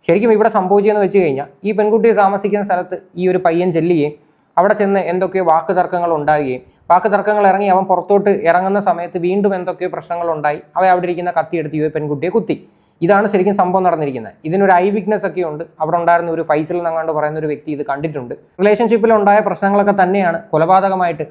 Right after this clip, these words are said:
അവസാനിച്ചിരിക്കുന്നത്. എന്നാൽ വേറൊരു കാര്യം കൂടി ഇതിനകത്ത് വരുന്നുണ്ട്. ഈ പറയുന്ന, ഏഹ്, വ്യക്തി, അതായത് ഈ കാമുകൻ എന്ന് പറയുന്നവന്റെ കല്യാണം ഉറപ്പിച്ചിട്ടുണ്ടായിരുന്നു എന്നും പറയുന്നുണ്ട്. അപ്പൊ ഇതിന്റെയൊക്കെ പിന്നിൽ എന്തൊക്കെയോ വൈരാഗിയോ കാര്യങ്ങളോ ഒക്കെ ഇതിന-, ഇതിന്റെ പിന്നിലുണ്ട്.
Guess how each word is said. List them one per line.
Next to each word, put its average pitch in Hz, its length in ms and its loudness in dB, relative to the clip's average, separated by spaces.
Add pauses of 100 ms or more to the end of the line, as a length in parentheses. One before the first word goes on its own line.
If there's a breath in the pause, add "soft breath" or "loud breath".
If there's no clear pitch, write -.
അവസാനിച്ചിരിക്കുന്നത്. 147 800 -2 (160)
എന്നാൽ 220 240 4
വേറൊരു 240 300 4
കാര്യം 233 340 4
കൂടി 233 140 2
ഇതിനകത്ത് 208 520 2
വരുന്നുണ്ട്. 170 420 0 (120)
ഈ 220 200 -2
പറയുന്ന, 226 340 2
ഏഹ്, 175 460 0
വ്യക്തി, 170 420 -2
അതായത് 185 200 2
ഈ 196 200 0
കാമുകൻ 208 420 0
എന്ന് 220 160 2
പറയുന്നവന്റെ 196 640 0
കല്യാണം 208 460 2
ഉറപ്പിച്ചിട്ടുണ്ടായിരുന്നു 202 880 2
എന്നും 196 220 -4
പറയുന്നുണ്ട്. 160 440 -4
അപ്പൊ - 320 -2
ഇതിന്റെയൊക്കെ 202 360 2
പിന്നിൽ 220 340 2
എന്തൊക്കെയോ 214 380 2
വൈരാഗിയോ 208 720 4
കാര്യങ്ങളോ 196 600 2
ഒക്കെ 220 200 -4
ഇതിന-, 208 260 2
ഇതിന്റെ 202 220 0
പിന്നിലുണ്ട്. 196 440 2